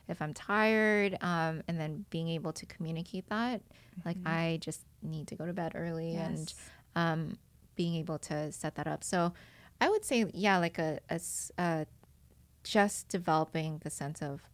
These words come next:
Speaker 1: awareness and communication skills to be able to, like, explain, but not have to explain, if that makes sense. Like,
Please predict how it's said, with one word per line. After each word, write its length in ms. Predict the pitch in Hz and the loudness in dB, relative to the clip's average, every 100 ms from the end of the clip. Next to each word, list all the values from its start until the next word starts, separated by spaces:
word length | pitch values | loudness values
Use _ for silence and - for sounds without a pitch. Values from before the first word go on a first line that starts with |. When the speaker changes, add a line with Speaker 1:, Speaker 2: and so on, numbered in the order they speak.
| - | -10
Speaker 1:
awareness 680 | 160 156 147 151 160 196 - | -6 -4 -2 -2 -2 -2 -4
and 220 | 175 160 170 | -4 -4 -4
communication 680 | - 156 147 - 143 - 175 | -6 -6 -6 -8 -6 -6 -6
skills 440 | - 170 175 - | -4 -4 -4 -6
to 60 | 156 | -8
be 160 | 156 156 | -6 -4
able 200 | 165 151 | -4 -4
to, 180 | - - | -6 -6
like, 320 | - - - _ - - _ - - - | -8 -10 -18 _ -20 -20 _ -20 -14 -6
explain, 840 | 170 - - - 143 156 214 320 359 349 _ - - _ - _ - - - | -6 -6 -10 -6 -4 0 -2 -2 -8 -14 _ -20 -20 _ -20 _ -20 -20 -12
but 100 | - | -8
not 260 | 156 170 175 | -4 -4 -4
have 260 | 190 135 - | -2 -4 -4
to 100 | 262 | -6
explain, 560 | 302 - 320 339 339 | -6 -8 -8 -6 -8
if 100 | 277 | -10
that 140 | 285 294 | -10 -10
makes 160 | 294 | -10
sense. 280 | - 302 285 - | -10 -10 -8 -6
Like, 240 | 175 - | -6 -8